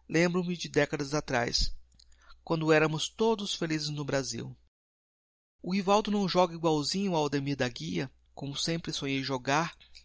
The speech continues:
e tento fazer filosofia? O próprio Kleber não está virando uma espécie de Luiz Pereira?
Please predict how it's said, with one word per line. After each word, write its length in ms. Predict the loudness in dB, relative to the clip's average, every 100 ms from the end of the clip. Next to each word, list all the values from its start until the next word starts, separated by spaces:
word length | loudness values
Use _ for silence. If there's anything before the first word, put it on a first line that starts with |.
| -14
e 80 | -10
tento 320 | 0 0 0
fazer 340 | -8 -4 -4
filosofia? 680 | -4 -8 -6 -10 -8 -4 -4
O 520 | -4 _ _ _ 0
próprio 240 | 2 2
Kleber 480 | 0 2 4 4 -4
não 120 | -4
está 160 | -4 -2
virando 360 | 0 -2 -2 -6
uma 220 | -6 -6
espécie 420 | -6 -2 0 0 -2
de 80 |
Luiz 240 | -4 -6 -4
Pereira? 500 | -2 0 0 0